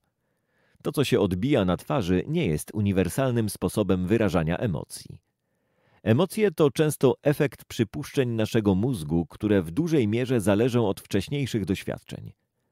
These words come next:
Ponieważ pan M robi to tak szybko, wydaje się nam, że emocje są całkowicie poza naszą kontrolą. Napięcie mięśni, mimika, postawa ciała, et cetera. Wszystko to może wpływać na to, jakie emocje odczuwamy.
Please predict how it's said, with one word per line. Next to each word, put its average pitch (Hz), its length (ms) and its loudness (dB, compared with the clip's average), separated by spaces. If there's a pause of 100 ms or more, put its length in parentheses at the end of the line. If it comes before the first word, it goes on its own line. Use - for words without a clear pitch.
(320)
Ponieważ 98 520 2
pan 98 200 2 (100)
M 87 280 2
robi 90 340 0
to 98 260 2
tak 139 200 -4
szybko, - 480 -2 (400)
wydaje 123 420 2
się 175 140 -2
nam, 156 240 2
że 120 180 4
emocje 131 400 2
są 135 200 -2
całkowicie 127 640 2
poza 143 340 0
naszą 117 300 -2
kontrolą. 98 600 -6 (600)
Napięcie 104 460 2
mięśni, 98 600 0
mimika, 95 640 0 (140)
postawa 82 440 0
ciała, 92 500 -2
et - 180 -12
cetera. 71 460 -6 (400)
Wszystko - 340 -2
to 98 120 0
może 98 220 2
wpływać 92 520 0
na 104 200 -2
to, 120 180 0
jakie 123 380 0
emocje 98 460 0
odczuwamy. 92 580 -6